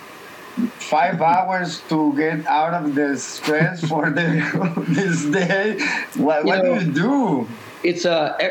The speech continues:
Speaker 2: every coach is different, you know. I don't believe you have to be a great shape or a great kicker to be a good coach. You look at other sports,
Speaker 1: Yeah.
Speaker 2: some of the
Speaker 1: Yeah.
Speaker 2: best coaches in the world never were good at football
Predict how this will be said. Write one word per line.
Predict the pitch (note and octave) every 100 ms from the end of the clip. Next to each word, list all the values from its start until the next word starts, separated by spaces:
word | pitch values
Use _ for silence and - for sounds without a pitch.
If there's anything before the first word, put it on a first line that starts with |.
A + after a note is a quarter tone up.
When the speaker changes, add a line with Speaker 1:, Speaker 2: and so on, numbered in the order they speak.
| -
Speaker 2:
every | G3 G3
coach | F#3 F3+ E3+
is | C#3+
different, | C#3 D#3+ F3 D#3+
you | D3
know. | D3+ D#3 E3 -
I |
don't | D3+ E3
believe | D3 D3 E3 D3
you | D#3
have | D3+
to | D3+
be | - D#3 D#3 D3+ -
a |
great | C3 C#3+ D3 C#3+
shape | - C#3 C#3 C#3 -
or | C3
a | C3
great | A#2+ D3+ D3 -
kicker | - - D3 C#3+
to | -
be | B2+ D3+
a | C3+
good | C#3 D3+ D3
coach. | C#3 C3+ - C3
You | C3+
look | D#3 D#3+
at | -
other | D#3 D#3+
sports, | - - E3+ F3 A#2
Speaker 1:
Yeah. | G#2 - - - - - -
Speaker 2:
some | G3
of | G3
the |
Speaker 1:
Yeah. | D#3+
Speaker 2:
best | E3+ G3+ - -
coaches | G3 G3 F3+
in | F3+
the | D#3+
world | F3 G3+ G#3 - - - - - - -
never | D#3 F#3+ F#3+ F#3+ E3 - - -
were | D3+
good | D3 F3
at | B2
football | - - C#3 -